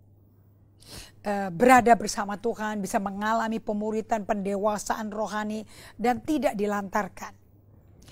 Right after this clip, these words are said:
Jadi ada pertanyaan dari Peter Scasiro yang berkata seperti ini, "Sibuk dalam aktivitas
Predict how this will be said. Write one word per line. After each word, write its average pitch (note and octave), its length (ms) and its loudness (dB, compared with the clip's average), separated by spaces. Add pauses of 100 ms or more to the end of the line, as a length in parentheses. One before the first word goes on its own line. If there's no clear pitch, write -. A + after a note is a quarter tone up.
(400)
Jadi G4+ 160 0
ada E4+ 160 8
pertanyaan B3 480 6
dari G#3+ 240 4
Peter A3 240 2
Scasiro F#3+ 640 -2 (240)
yang G#3+ 160 2
berkata G#3+ 320 2
seperti G#3 480 -2
ini, E3+ 160 -10
"Sibuk E4+ 560 2
dalam A3+ 320 6
aktivitas - 800 2